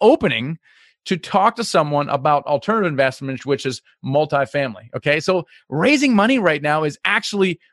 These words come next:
really easy because what's going on in the stock market. Well, three months ago,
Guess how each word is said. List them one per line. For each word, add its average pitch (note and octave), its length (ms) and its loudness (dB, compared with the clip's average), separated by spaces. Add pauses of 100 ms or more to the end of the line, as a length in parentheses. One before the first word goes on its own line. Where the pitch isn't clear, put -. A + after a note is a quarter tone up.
really G#3 240 4
easy A3+ 180 0
because F3 300 -2
what's F3+ 160 -2
going F#3+ 260 2
on F3+ 320 2 (320)
in E3+ 220 0
the F#3 80 -2
stock G#3+ 320 2
market. D3 380 -4
Well, D#3+ 120 2
three G#3 220 2
months B3 240 2
ago, D#3 360 2